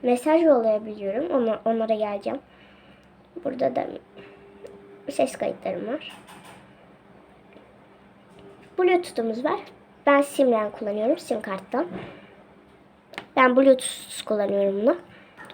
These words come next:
Çok da güzel. Şimdi fotoğraf olayıyla geldi.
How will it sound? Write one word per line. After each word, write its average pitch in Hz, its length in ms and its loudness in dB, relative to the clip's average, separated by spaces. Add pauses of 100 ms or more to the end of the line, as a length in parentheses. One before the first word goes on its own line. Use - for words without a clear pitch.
(100)
Çok - 160 -8 (240)
da 214 80 2
güzel. 247 420 -2 (320)
Şimdi 349 260 0
fotoğraf 330 480 4 (320)
olayıyla 202 460 -4
geldi. 190 420 -2